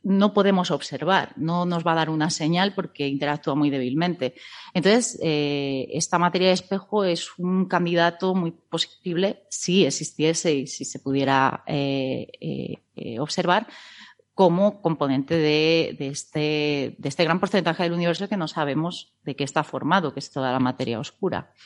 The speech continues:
Entonces, yo quería, eh, eh, es, eh, lo que estoy intentando aquí, medirlo con este, con este detector y con el positronio.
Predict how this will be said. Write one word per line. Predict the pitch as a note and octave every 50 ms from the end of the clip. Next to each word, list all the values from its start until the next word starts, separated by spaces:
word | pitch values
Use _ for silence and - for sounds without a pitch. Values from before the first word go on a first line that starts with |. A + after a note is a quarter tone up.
| - - - - - - - - - - - - - - -
Entonces, | _ - G3 G#3+ A3+ G3
yo | G#3 G#3+ G#3+
quería, | - A#3 G3+ F#3 F#3+ G3+ G3+ F#3+ E3 D#3 D3 C#3 F#2+
eh, | A#1 - - D2 F#2 F#2+ G#2 B2+ A#2 G2 G2+ G#2+ F#2 F2+ E2+ E2 D#2+ F2+ F2 F#2 F#2 - - - _ _ - -
eh, | - - C#3+ D3 C#3+ C3+ B2+ A#2+ A#2 G#2 A#2+ C#3
es, | C3 - - - -
eh, | C#3+ C3+ C3+ C3 C3+ C3+ B2+
lo | C3 C3 C3+ C3 -
que | _ C3+ C3 C3 B2+
estoy | C#3 C3+ - - C#3 B2+
intentando | C3+ C3+ C#3+ C#3+ D3 C#3 D3 C#3+ C#3+ C#3+
aquí, | D3 C#3+ - - - F#3 F#3+ G#3
medirlo | G#3+ G3+ D#3 C#3 C#3+ C#3 C#3+ C#3 D3+ D3+ D#3+ E3+ E3+ E3 E3+ - _ _
con | - D#3+ C#3+ C#3+ C#3+ C#3 C#3
este, | C3+ C3+ C3+ - - - D#3 D3 C#3 C3+ B2+ B2+ B2+ B2 A#2 A#2 G#2+ - - _
con | _ - C3+ C#3+ C#3+
este | C#3 C3+ - -
detector | C3+ C#3 C3 - D#3+ - _ - G#3 A3+ A#3+ A3+
y | -
con | - F3 D#3+
el | D3 C#3+
positronio. | C#3 - C#3 - - D#3+ - E3 E3+ D3 B2 A#2+ - -